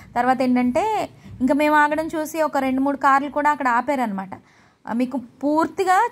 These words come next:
చూస్తే వ్యూ తెలుస్తుంది, రోడ్డుకి ఎంత పక్కనే ఇది ఉందో మొత్తం almost క్లియర్గా మీకు కనిపిస్తుంది. ఇక్కడ ఇంకా పిక్స్ కూడా తీసుకుని చాలా ఎంజాయ్ చేశారు పిల్లలు. మేము కూడా ఎంజాయ్ చేసాంలేండి. వాటర్ అనేది ఎంత ప్యూర్గా ఉందంటే,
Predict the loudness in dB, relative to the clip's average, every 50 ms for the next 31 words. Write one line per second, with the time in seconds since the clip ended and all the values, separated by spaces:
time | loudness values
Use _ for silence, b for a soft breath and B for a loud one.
0 | -2 -4 -4 -4 -4 -6 -4 -2 -2 -2 -2 -2 -2 -2 -2 -2 -2 -4 -6 -6
1 | -4 -2 -2 0 0 0 0 2 2 2 2 0 -2 -2 -2 -2 -2 -4 -6 -6
2 | -4 -4 -4 -4 -4 -6 -6 -4 -4 -4 -2 -2 0 0 0 0 0 2 2 2
3 | 2 0 0 -2 -2 -4 -6 -6 -8 _ -6 -2 2 4 4 4 4 2 0 0
4 | 0 0 -2 -2 -6 -10 -10 -6 -4 -4 -2 -2 -2 -4 -4 -6 -6 -4 -4 -4
5 | -4 -4 -6 -8 -6 -6 -6 -4 -4 -4 -4 -6 B B B B B B B B
6 | -6 0 2 4 4 4 4 2 0 -2 -4 -6 -6 -4 0 2 2 2 2 0
7 | -2 -2 -2 -4 -2 -2 0 2 2 2 0 -2 -6 B B B B B -2 0
8 | 2 4 4 4 4 4 4 4 2 2 0 -2 -2 -2 -4 -6 -6 -6 -6 -6
9 | -6 -6 -6 -6 -6 -8 -8 -10 _ _ _ _ _ -20 -20 -20 -20 _ _ _
10 | _ _ _ _ _ _ -2 0 0 2 2 2 4 4 4 4 2 2 0 0
11 | 2 0 0 0 0 0 0 0 0 0 -2 -2 -2 -2 -4 -6 -8 b b b
12 | b b b b b -2 0 0 2 2 2 0 0 0 0 -2 -2 -2 -2 -2
13 | -4 -4 -6 -6 -4 -2 -2 -2 0 -2 -2 0 0 0 0 2 2 2 0 0
14 | 0 0 0 -2 -2 -2 -2 -2 0 -2 -2 -4